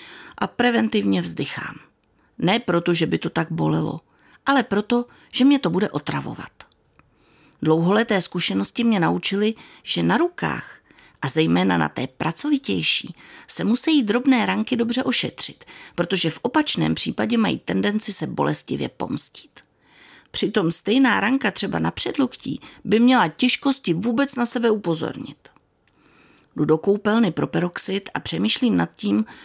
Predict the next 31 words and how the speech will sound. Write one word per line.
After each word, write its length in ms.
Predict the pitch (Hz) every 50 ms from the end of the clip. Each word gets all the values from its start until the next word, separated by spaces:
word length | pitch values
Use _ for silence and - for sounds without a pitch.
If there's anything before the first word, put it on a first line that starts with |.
| - -
v 120 | - - -
kolika 380 | - 240 294 349 349 - 269
směrech 500 | 233 - - 202 196 208 226 247 240 -
lze 260 | 220 196 185 - 180 170
v 40 |
životě 380 | 170 165 180 190 233 247 - -
aplikovat 680 | - - - - - - 220 - - 233 202 175 - -
analogii 600 | - 185 190 190 196 202 214 220 202 226 220 190
léčení 600 | 165 160 160 175 175 - - 202 202 214 214 214 214 - - - - -
jedné 340 | - - 220 208 170 156 143
hloupé 520 | 147 135 147 165 185 196 - - 156 151 -
záděry. 480 | - 107 87 - - - 117 - - - _ _ _ _ _ _ _ _ _ _ _ _ _ - - - - _
V 60 | - -
zásadě 480 | 151 143 139 - - 180 202 208 233
jde 200 | 240 233 - -
o 100 | - -
drobný 400 | - - 151 170 214 254 277 302
problém, 580 | 294 - 202 175 - - 55 50 53 - - - _ _ _ _
který 280 | - - - - 254 277
se 180 | - - 165
objevil 480 | - - 160 185 220 233 233 240 240 240
na 140 | 226 - - -
exponovaném 840 | - 226 220 - - - - 254 247 233 214 208 202 196 185 180 165 156
místě. 400 | 151 147 - - - - - - - _ _ _ _ _ _ _ _ _ _ _ _ _ _ _ - - -
Zatímco 460 | - 277 277 - 339 370 - - -
jeho 240 | 294 302 285 254 247
okamžité 680 | - - - - 285 277 277 - 262 254 - 233 226
řešení 440 | 220 - 247 - - 202 180 170 170
je 80 | 165 -
obvykle 420 | - 202 208 208 196 - 202 190
snadné, 580 | 185 - - 214 233 247 262 165 135 - -